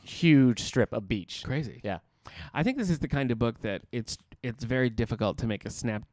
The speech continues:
Speaker 2: judgment on
Speaker 1: Yeah.
Speaker 2: because so much of it is gonna be, like, the
Speaker 1: Yeah.
Speaker 2: atmosphere and the emotion that comes out
Speaker 1: Mm-hmm.
Speaker 2: of it.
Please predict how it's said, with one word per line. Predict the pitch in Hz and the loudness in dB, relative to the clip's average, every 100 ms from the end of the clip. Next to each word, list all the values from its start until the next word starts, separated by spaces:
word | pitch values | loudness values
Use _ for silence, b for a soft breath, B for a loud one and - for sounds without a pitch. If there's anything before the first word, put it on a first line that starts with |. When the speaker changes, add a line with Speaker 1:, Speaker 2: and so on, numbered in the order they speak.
| - | -4
Speaker 2:
judgment | 113 110 117 | -2 -2 -2
on | 117 | 0
Speaker 1:
Yeah. | 98 90 | 2 2
Speaker 2:
because | 117 | 0
so | - 156 | 0 0
much | 160 143 | 2 2
of | |
it | 120 | 2
is | 117 120 | 0 -2
gonna | 113 110 | -2 -2
be, | 117 101 95 B B | -2 -4 -6 B B
like, | 117 117 | -6 -2
the | 120 | -2
Speaker 1:
Yeah. | 87 | 0
Speaker 2:
atmosphere | 123 101 117 - 101 95 | -2 -4 -8 -6 -4 -2
and | 104 | -2
the | |
emotion | 98 104 110 - 101 | -4 -4 -4 -4 -8
that | 85 | -8
comes | - 98 | -6 -4
out | 101 | -2
Speaker 1:
Mm-hmm. | - | -4
Speaker 2:
of | - | -4
it. | - | -10